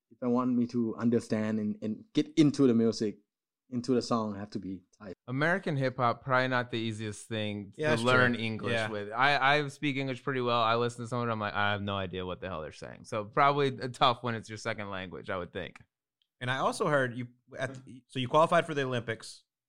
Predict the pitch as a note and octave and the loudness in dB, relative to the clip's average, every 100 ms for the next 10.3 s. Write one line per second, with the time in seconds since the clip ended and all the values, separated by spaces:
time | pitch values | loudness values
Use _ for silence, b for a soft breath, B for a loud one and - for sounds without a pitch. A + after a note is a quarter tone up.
0 | _ _ A#2+ A2+ A#2 D#3+ F#2+ F#2+ C#3+ C#3 | _ _ -8 -2 4 4 4 -2 -2 0
1 | A2+ A#2 B2 B2 _ _ - A2+ G#2+ G#2+ | 2 0 -4 -8 _ _ -6 -6 -4 -6
2 | G2+ B2 A2 G2+ G2 F#2+ F#2 - _ _ | -2 0 0 -2 -6 -6 -10 -14 _ _
3 | _ _ A#2+ B2+ B2+ B2+ A#2 - C3+ B2+ | _ _ -4 0 0 0 0 0 -4 -4
4 | A2+ G2+ F#2+ F2 F2 D#2+ _ _ _ - | -4 -6 -8 -10 -12 -14 _ _ _ 0
5 | E3+ D3 C#3 A#2 - - - _ D3 C3+ | 4 6 4 2 -4 -16 -18 _ 2 4
6 | A2+ - - - B2+ C3 B2+ B2+ D3 C3+ | 2 -2 -10 -4 0 2 4 6 4 4
7 | A#2+ G#2+ G2+ G#2 A2+ B2 D#3+ D#3+ D3 C3+ | 2 0 -2 -2 -2 -2 0 2 2 0
8 | - C3 A#2 - G#3 - - A#3+ G3+ G3 | 0 0 0 0 0 -2 -2 6 8 10
9 | D3+ C3+ D#3+ D#3+ F3 G#3 G#3+ C#3 B2 E3+ | 8 8 6 4 4 4 4 2 2 0
10 | G#2 G#2+ D3 | -2 -4 -4